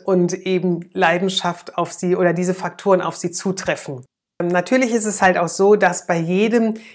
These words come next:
diese Faktoren auch unterschiedlich ausgeprägt sind, ne? Bei dem einen kann vielleicht einfach die Neugierde mehr vorhanden sein,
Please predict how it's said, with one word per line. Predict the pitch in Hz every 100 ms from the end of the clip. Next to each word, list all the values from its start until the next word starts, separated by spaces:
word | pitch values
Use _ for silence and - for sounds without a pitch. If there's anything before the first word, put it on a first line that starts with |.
| -
diese | 185 175
Faktoren | 180 170 - 220 220
auch | 180 156
unterschiedlich | 196 208 196 185 170 170 - 190
ausgeprägt | 208 214 - - 160 127 -
sind, | 156 139
ne? | 160 233
Bei | 180 165
dem | 160 160
einen | 165 180 196
kann | 185 175 170
vielleicht | - 160 165 -
einfach | 160 185 185 180 - - -
die | 175
Neugierde | 170 180 190 180 196 180 175
mehr | 170 185
vorhanden | 185 185 180 180 180 175
sein, | 165 160 170